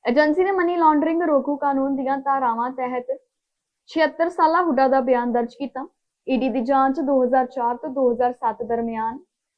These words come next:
ਹਰਿਆਣਾ ਦੇ ਮਾਨੇਸਰ ਵਿੱਚ ਸੀਨੀਅਰ ਸਰਕਾਰੀ ਅਧਿਕਾਰੀਆਂ ਅਤੇ ਨੌਕਰਸ਼ਾਹਾਂ ਦੀ ਕਥਿਤ ਮਿਲੀਭੁਗਤ ਨਾਲ ਜ਼ਮੀਨ ਨੂੰ ਗੈਰ ਕਾਨੂੰਨੀ ਢੰਗ ਨਾਲ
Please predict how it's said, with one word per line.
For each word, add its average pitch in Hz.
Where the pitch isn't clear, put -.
ਹਰਿਆਣਾ 277
ਦੇ 339
ਮਾਨੇਸਰ 269
ਵਿੱਚ 285
ਸੀਨੀਅਰ 277
ਸਰਕਾਰੀ 262
ਅਧਿਕਾਰੀਆਂ 247
ਅਤੇ 269
ਨੌਕਰਸ਼ਾਹਾਂ 240
ਦੀ 269
ਕਥਿਤ 233
ਮਿਲੀਭੁਗਤ 233
ਨਾਲ 262
ਜ਼ਮੀਨ 240
ਨੂੰ 233
ਗੈਰ 220
ਕਾਨੂੰਨੀ 233
ਢੰਗ 240
ਨਾਲ 240